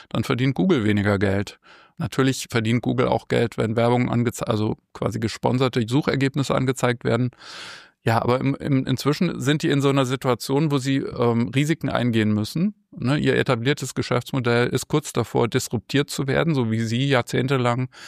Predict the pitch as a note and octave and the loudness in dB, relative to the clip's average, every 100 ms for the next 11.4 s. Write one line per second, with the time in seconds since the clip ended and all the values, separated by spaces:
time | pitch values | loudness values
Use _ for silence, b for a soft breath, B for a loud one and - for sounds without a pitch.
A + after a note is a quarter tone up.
0 | B B _ B2+ B2+ A#2 B2 C#3 C3+ C3+ | B B _ -2 2 4 4 4 2 0
1 | - - - - C3+ - - C3+ D3+ D3+ | -2 -2 -6 0 -2 0 -4 0 0 0
2 | A#2+ A#2+ - C3 - B2 A#2 A#2 B2 A#2 | -2 -2 -2 -2 -2 0 0 2 -2 -2
3 | A#2+ - B2 B2+ A#2+ A#2 B2+ C#3 B B | -6 -4 -2 2 2 4 2 0 B B
4 | B B2+ A#2 B2+ C3 A#2+ B2 - B2 B2 | B 0 0 2 0 0 -2 0 0 2
5 | A#2 - - C3 B2+ B2+ C3 - - - | 0 -4 -6 -2 0 0 0 -2 -2 -8
6 | - E3 - A#2+ G#2 G#2+ B2+ B B B | -4 -4 -4 -4 -2 0 0 B B B
7 | B - A#2+ C#3 - B2+ D#3 D#3 C3+ - | B -4 0 0 2 2 2 0 -2 -2
8 | A#2+ B2 A#2 B2 D#3 C3+ G2+ F#2 F#2 G#2+ | -2 -2 -2 0 2 2 2 2 2 -2
9 | - _ - - A2+ G#2 A2 G#2+ A#2+ C3 | -4 _ -6 -2 0 0 0 2 0 0
10 | - B2+ C#3 D#3+ D3 C3+ C#3 D#3+ - - | -2 -2 2 2 2 0 0 -2 -2 -6
11 | G#2+ G#2 A#2 | -2 0 0